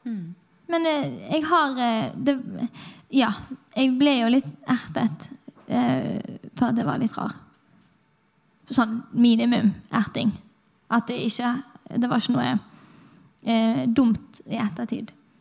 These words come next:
Speaker 2: Men jeg husker at, eh, jeg synes at jeg bare skulle, jeg tenkte at nei, nei, jeg må fortsette med min, eh, ting. Em, så for jeg skal gjøre et eller annet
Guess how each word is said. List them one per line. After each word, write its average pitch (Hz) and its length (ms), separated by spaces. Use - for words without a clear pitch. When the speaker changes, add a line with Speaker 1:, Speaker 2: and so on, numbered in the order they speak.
Speaker 2:
Men 254 140
jeg 247 100
husker 262 200
at, - 460
eh, - 260
jeg 247 80
synes 349 360
at 262 140
jeg 254 200
bare 247 200
skulle, 240 360
jeg 254 100
tenkte 277 280
at 294 140
nei, 277 220
nei, 330 140
jeg 330 80
må 339 120
fortsette 277 540
med 254 240
min, 240 280
eh, 220 180
ting. - 260
Em, 233 420
så 240 160
for 262 100
jeg 262 120
skal 247 400
gjøre 262 320
et 254 160
eller 269 100
annet 254 240